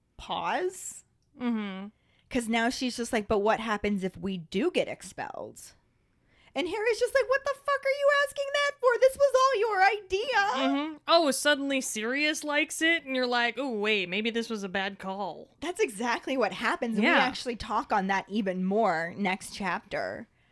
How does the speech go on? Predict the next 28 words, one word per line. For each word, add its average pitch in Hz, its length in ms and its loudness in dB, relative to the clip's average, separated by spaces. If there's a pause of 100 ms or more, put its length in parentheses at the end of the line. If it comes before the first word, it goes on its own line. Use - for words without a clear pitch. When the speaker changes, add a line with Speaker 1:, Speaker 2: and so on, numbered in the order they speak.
Speaker 2:
Mm-hmm. 196 480 -6
Speaker 1:
But 240 200 -2
right 220 220 2
now, 214 200 -2
she's 262 220 -4
just 294 160 -4
like, 381 140 -2
"No, 403 80 -2 (180)
no, 403 40 0
no, 403 140 -2
I 415 80 0
just - 140 -8
wanna 403 180 -2
know 427 100 0
what 370 100 -2
Sirius 359 460 0
thinks," 381 420 -4
because 247 360 2
she's, 226 240 2
like, 196 400 -2
building 202 520 2
up - 260 0
this 226 240 -2
case 233 640 -4 (920)
in 226 160 0
her 226 180 6
mind. 226 640 -2
Speaker 2:
Yeah. 202 580 0